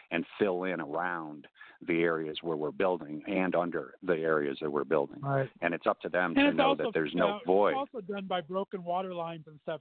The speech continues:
Speaker 2: too that gets you that,
Speaker 1: Oh,
Speaker 2: that
Speaker 1: yeah, no,
Speaker 2: settle
Speaker 1: there
Speaker 2: and
Speaker 1: can
Speaker 2: things
Speaker 1: be,
Speaker 2: like
Speaker 1: there can
Speaker 2: that.
Speaker 1: be erosion, absolutely,
Speaker 2: That happens, but
Speaker 1: absolutely,
Speaker 2: Right.
Speaker 1: from stuff like that, that, that gets rid of, that makes that fill go away. That literally erodes that fill away so that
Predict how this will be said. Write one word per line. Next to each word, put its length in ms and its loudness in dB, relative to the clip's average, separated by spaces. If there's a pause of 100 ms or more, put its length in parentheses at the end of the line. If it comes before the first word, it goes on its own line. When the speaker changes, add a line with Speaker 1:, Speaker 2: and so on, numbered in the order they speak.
Speaker 2:
too 180 -6
that 120 -12
gets 220 -8
you 100 -6
that, 240 -2
Speaker 1:
Oh, 120 2
Speaker 2:
that 80 -4
Speaker 1:
yeah, 200 -6
no, 160 -6
Speaker 2:
settle 200 -2
Speaker 1:
there 80 -2
Speaker 2:
and 100 -6
Speaker 1:
can 80 -2
Speaker 2:
things 100 -2
Speaker 1:
be, 120 -2
Speaker 2:
like 40 -2
Speaker 1:
there 120 -2
can 100 0
Speaker 2:
that. 140 2
Speaker 1:
be 60 -2
erosion, 540 -2
absolutely, 460 -4
Speaker 2:
That 300 -2
happens, 60 -6
but 100 -4
Speaker 1:
absolutely, 760 -6
Speaker 2:
Right. 160 2
Speaker 1:
from 260 4 (140)
stuff 180 2
like 200 2
that, 260 -2 (160)
that, 240 4 (100)
that 200 0
gets 200 0
rid 220 2
of, 120 -10
that 120 -2
makes 240 -4
that 140 -4 (100)
fill 400 2
go 200 0
away. 240 -10 (560)
That 240 0
literally 500 2
erodes 420 -2
that 140 -4 (100)
fill 160 6
away 400 2 (120)
so 160 2
that 260 -2